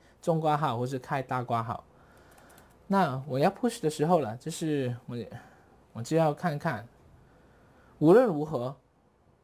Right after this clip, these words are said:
我先看看它是不是完全没有人的。就是如果 number of items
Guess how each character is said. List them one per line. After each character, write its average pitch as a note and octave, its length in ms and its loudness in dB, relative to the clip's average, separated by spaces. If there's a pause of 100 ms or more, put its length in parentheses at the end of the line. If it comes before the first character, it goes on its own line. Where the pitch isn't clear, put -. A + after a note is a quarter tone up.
(1300)
我 D3 160 -4
先 G3+ 180 4
看 G3+ 140 0
看 F3+ 300 0
它 F3+ 180 0
是 F3 140 -2
不 C#3+ 80 -4
是 C3+ 240 -2
完 A2 200 -2
全 B2+ 140 -2
没 B2 120 2
有 A#2+ 120 4
人 G2 220 -6
的。 F#2 100 -14 (640)
就 G#3+ 140 2
是 G#3+ 60 8
如 G3 140 2
果 G3+ 120 4
number G3+ 580 2 (100)
of B2+ 300 2 (720)
items E3 680 -2